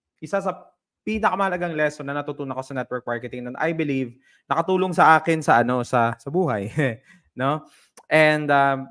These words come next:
that one lesson is, ah, ang network marketing ay patatagan ng loob.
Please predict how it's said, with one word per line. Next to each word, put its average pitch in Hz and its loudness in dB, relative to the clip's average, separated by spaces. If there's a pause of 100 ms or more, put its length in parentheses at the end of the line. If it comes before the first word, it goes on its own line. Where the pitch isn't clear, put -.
(360)
that 196 6
one 185 2
lesson 120 -4 (220)
is, 147 -8 (840)
ah, 127 -4
ang 139 -4
network 175 -4
marketing 139 -6
ay 131 -8
patatagan 123 -6
ng 113 -10
loob. 104 -8